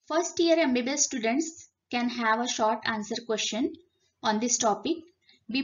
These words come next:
P M T and D M L T students can have long answer question. At the end of this session, the student should be able to describe the principle of colorimetry,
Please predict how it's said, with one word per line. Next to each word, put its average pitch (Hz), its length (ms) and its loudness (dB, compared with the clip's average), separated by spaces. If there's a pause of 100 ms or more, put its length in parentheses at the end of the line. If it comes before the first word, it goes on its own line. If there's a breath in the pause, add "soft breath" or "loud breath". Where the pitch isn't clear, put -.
P 349 100 8
M 370 160 4
T 359 140 2
and 330 160 8
D 254 160 2
M 254 100 0
L 269 160 0
T 294 60 -6
students 262 400 -6
can 226 180 -4
have 226 280 -6
long 202 320 2
answer 185 280 -4
question. 175 540 -8 (840)
At 254 220 -2
the 320 80 6
end 294 240 0
of 339 160 6
this 370 180 4
session, 302 520 -2
the 269 80 -4
student 294 360 0
should 330 160 -2
be 330 220 0
able 247 220 -2
to 254 140 -6
describe 240 600 -2 (240)
the 233 140 -6 (100)
principle 294 680 2
of 220 280 0 (500)
colorimetry, 277 680 2